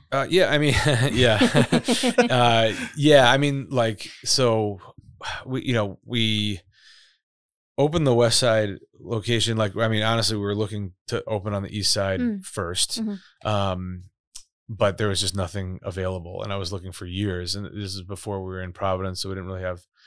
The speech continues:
Speaker 1: many contacts, but, you know, the folks that leased us the place that we're in, we were grateful for that, 'cause we, you know, we weren't really finding anything. It was like, "We just gotta get going. We gotta
Speaker 2: Yeah.
Speaker 1: just start." So, um,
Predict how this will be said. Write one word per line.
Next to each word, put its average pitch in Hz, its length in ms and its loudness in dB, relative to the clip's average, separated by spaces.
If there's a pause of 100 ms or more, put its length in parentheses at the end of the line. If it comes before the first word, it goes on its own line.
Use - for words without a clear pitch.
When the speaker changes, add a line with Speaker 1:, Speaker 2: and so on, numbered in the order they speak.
(200)
Speaker 1:
many 95 120 -8
contacts, 95 560 -4
but, - 200 -8 (100)
you 117 100 -8
know, 98 260 -6
the 98 80 -14
folks - 520 0 (100)
that 104 180 -4 (160)
leased 107 280 -4
us 104 140 -4
the - 100 -20
place 101 220 -8
that - 140 -10
we're 101 140 -10
in, 101 220 -6
we 95 80 -8
were 92 180 -10 (580)
grateful 107 360 0
for - 160 -6
that, 95 420 0
'cause 95 220 -6
we, 90 180 -8
you 110 60 -6
know, 98 120 -4
we 95 120 -6
weren't 101 240 -4
really 98 180 -6
finding 104 260 -4
anything. 101 220 -6
It 95 60 -6
was 90 100 -8
like, 92 100 -10
"We 98 120 -10
just 95 160 -6
gotta 95 160 -2
get 90 180 -12
going. 95 320 -4
We 98 80 -12
gotta 101 140 -4
Speaker 2:
Yeah. 95 80 -6
Speaker 1:
just 95 160 -2
start." 101 320 -4 (520)
So, 104 480 2
um, 95 380 -2